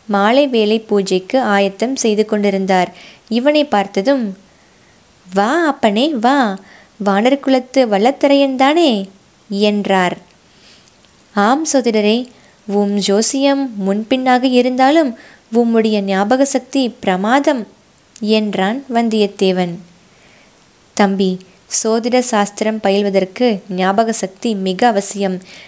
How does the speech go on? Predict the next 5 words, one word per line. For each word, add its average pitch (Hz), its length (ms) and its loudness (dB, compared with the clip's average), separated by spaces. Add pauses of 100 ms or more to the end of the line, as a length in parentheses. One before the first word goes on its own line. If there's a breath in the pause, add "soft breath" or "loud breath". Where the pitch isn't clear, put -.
(120)
கிரகங்கள், 196 680 0
நட்சத்திரங்கள், 190 920 -2 (120)
தசைகள், 196 600 0
புக்திகள், 196 720 -2
யோகங்கள் 196 640 0